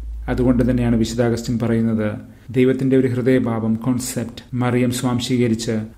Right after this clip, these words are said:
അവളുടെ ഹൃദയത്തിൽ അത് സ്വീകരിച്ച് അവൾ ഗർഭം ധരിച്ചുവെന്ന്. കൺസെപ്ഷൻ, ആശയം വചനം ധരിക്കുന്നു, concept to conception, ഹൃദയഗതങ്ങൾ മാംസം ധരിക്കുന്നു. പ്രിയൂസ്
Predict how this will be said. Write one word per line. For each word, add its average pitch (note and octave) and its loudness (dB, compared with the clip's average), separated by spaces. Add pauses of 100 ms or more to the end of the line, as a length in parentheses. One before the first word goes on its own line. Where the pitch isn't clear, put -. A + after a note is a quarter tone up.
അവളുടെ B2 0
ഹൃദയത്തിൽ A#2+ 0 (160)
അത് A#2+ -2
സ്വീകരിച്ച് A#2 -2 (300)
അവൾ A#2+ 0
ഗർഭം A#2 -2
ധരിച്ചുവെന്ന്. A2+ 0
കൺസെപ്ഷൻ, A2 -4 (380)
ആശയം A#2+ -2
വചനം A#2+ 0
ധരിക്കുന്നു, A2 0 (200)
concept - -4
to - -8
conception, A2+ -4 (180)
ഹൃദയഗതങ്ങൾ A#2+ 2
മാംസം A#2 0
ധരിക്കുന്നു. G#2+ -2 (320)
പ്രിയൂസ് C3+ 0